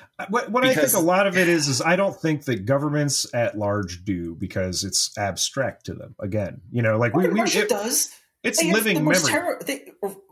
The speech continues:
Speaker 2: a fucking,
Speaker 1: Yeah,
Speaker 2: like,
Speaker 1: but
Speaker 2: dictatorships, North Korea, like Russia. I'm gonna say that's a
Speaker 1: Sure.
Speaker 2: dictatorship, sure.
Speaker 1: Sure.
Speaker 2: Is
Speaker 1: But do you, is Russia requiring their businesses to have high-end cybersecurity, like,
Speaker 2: N-, maybe.
Speaker 1: So
Speaker 2: I
Speaker 1: that's what
Speaker 2: know
Speaker 1: I'm
Speaker 2: that they
Speaker 1: talking about.
Speaker 2: require them to have software that lets them, like, route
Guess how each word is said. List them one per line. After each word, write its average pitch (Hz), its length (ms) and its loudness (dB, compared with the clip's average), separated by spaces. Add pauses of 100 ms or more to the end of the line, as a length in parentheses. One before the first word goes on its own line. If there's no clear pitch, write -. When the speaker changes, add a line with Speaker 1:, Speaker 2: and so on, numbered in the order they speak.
(160)
Speaker 2:
a - 40 -4
fucking, 320 260 -4
Speaker 1:
Yeah, - 120 2
Speaker 2:
like, - 120 0
Speaker 1:
but 120 240 -2
Speaker 2:
dictatorships, 180 760 -4
North 202 220 -6
Korea, 151 540 -4
like 110 260 -6
Russia. 127 280 -4
I'm 98 160 -2
gonna 92 100 -6
say 90 160 -2
that's 82 240 -8
a - 40 -6
Speaker 1:
Sure. 165 180 0
Speaker 2:
dictatorship, 101 480 -8
sure. 107 280 -8 (140)
Speaker 1:
Sure. 160 400 -4
Speaker 2:
Is 131 120 2
Speaker 1:
But 139 160 4
do 170 120 2
you, 170 160 -2
is 170 240 0
Russia 180 360 0
requiring 139 600 0
their 120 100 -2
businesses 110 640 -4
to 110 100 -4
have 98 220 -2
high-end 98 560 -6 (120)
cybersecurity, 95 1000 -8
like, - 100 -10
Speaker 2:
N-, 113 380 -4 (360)
maybe. 117 380 0
Speaker 1:
So - 100 2
Speaker 2:
I 101 480 0
Speaker 1:
that's 123 100 -2
what 170 100 0
Speaker 2:
know 143 80 2
Speaker 1:
I'm 139 60 -4
Speaker 2:
that 147 140 2
they 143 60 0
Speaker 1:
talking 127 40 0
about. 95 160 -2
Speaker 2:
require 117 280 -2
them 113 140 -6
to 107 60 -4
have 107 160 -4
software 104 460 -4
that 87 160 -10
lets 92 200 -4
them, 92 160 -10
like, 82 180 -8
route 85 340 -6